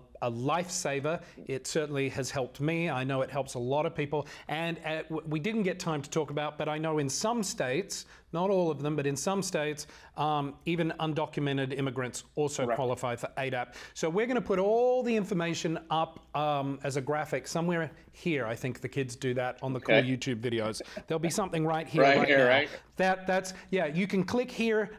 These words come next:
Speaker 1: now, uh, and that will take you, or, or at least advise you where to go for, uh, A D A P. Uh, Brandon, this has been great. Sorry it's so short, but thank you for making the time to talk about this really important program.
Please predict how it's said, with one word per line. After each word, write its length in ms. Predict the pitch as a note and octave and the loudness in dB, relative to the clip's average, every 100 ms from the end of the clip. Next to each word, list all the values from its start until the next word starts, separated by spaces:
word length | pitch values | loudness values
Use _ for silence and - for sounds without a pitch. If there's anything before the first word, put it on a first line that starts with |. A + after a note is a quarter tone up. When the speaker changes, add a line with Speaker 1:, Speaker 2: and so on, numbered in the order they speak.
| - | 0
Speaker 1:
now, 560 | F#3 F3+ C#3 C#3 F3 - - | 0 2 0 0 0 -6 -8
uh, 260 | D#3+ E3+ E3 | -2 0 0
and 120 | E3 F#3+ | 0 0
that 120 | F#3+ | 0
will 120 | F#3 | -2
take 340 | F3+ F3 D#3+ | 0 -2 -2
you, 220 | F3+ F3 D#3 | -2 0 2
or, 240 | D3+ D3+ | 2 2
or 280 | D3 D3+ D3 | 4 2 2
at 120 | D3+ | 0
least 200 | D#3 - | 0 0
advise 320 | C#3+ C#3+ C#3 | 0 0 0
you 60 | C3+ | 0
where 140 | C3+ | 0
to 60 | C3 | 0
go 180 | B2+ B2 | 0 -2
for, 360 | - C3+ B2+ - - | -2 0 0 -2 -8
uh, 200 | C#3 B2+ - | -4 -2 -2
A 120 | C#3 | 0
D 60 | C3+ | 0
A 80 | B2 | -4
P. 60 | - - - | -10 -18 -4
Uh, 500 | E3 F3+ F3 F3 E3+ E3 | 2 4 6 4 2 -2
Brandon, 360 | F#3+ G3 D#3+ E3+ | 0 2 2 2
this 140 | F3+ | 0
has 100 | F3+ | -2
been 180 | F3 D3 | -2 -2
great. 360 | D#3 D3+ D3+ | 0 -2 -4
Sorry 300 | - F#3+ F3 | -4 0 0
it's 140 | E3+ E3+ | 0 -2
so 160 | F3 | -2
short, 400 | D3 - F3 D3+ - | -2 0 2 2 -2
but 200 | D3+ C#3 - - | -4 -6 -14 -6
thank 240 | F3+ E3+ | -4 0
you 80 | F3+ | -2
for 180 | - E3+ | 0 -2
making 300 | D3+ D3+ D3+ | 0 -2 -2
the 80 | C#3+ | -2
time 240 | D3+ C#3+ | -2 -4
to 80 | B2+ | -4
talk 200 | - C#3+ | -4 -2
about 160 | C#3+ C#3 | -2 -2
this 160 | C#3 | -4
really 160 | C#3+ C3+ | -2 -2
important 320 | B2+ D3 C3 | -2 -4 -4
program. 360 | C3+ B2 A2+ | -4 -4 -6